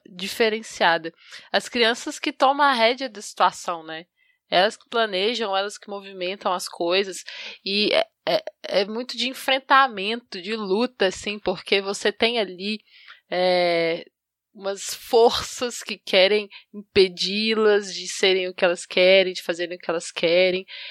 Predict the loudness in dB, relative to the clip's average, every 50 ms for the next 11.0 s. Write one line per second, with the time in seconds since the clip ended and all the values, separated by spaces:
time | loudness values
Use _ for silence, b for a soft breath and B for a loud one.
0 | B B B -14 -12 -12 -14 -14 -12 -12 -2 0 2 2 2 0 -2 -2 -4 -4
1 | -8 -6 -4 -4 -2 -2 -4 -6 -8 -8 -10 -12 -10 -10 -10 -10 -10 -12 -12 -6
2 | _ 0 2 2 2 2 2 0 -2 -4 -6 -12 _ _ -14 -14 -14 -8 -2 2
3 | 4 6 6 4 4 -2 -6 -6 -8 -10 -8 -6 -6 -6 -6 -6 -8 -8 -8 -6
4 | -4 -4 -4 -2 2 4 4 4 4 2 -4 -6 -8 -8 -8 -8 -12 -10 -4 -4
5 | -4 -4 -4 -8 -8 -6 -8 -8 _ _ _ 4 4 4 4 -2 -8 -10 -10 -8
6 | -8 -8 -4 -2 -2 -2 -2 B B B B B B B B B B 0 2 2
7 | 2 2 0 -2 -2 0 -2 -2 -2 -2 -4 -2 0 2 2 0 0 -4 _ _
8 | _ _ _ _ _ _ _ _ _ _ _ _ _ _ _ _ 2 2 2 4
9 | 2 0 -2 -2 -6 -4 0 2 4 4 4 4 2 0 -2 -2 -2 0 0 2
10 | 2 2 2 0 -2 -2 0 2 4 4 4 2 2 -2 -8 -10 -8 -6 -6 -8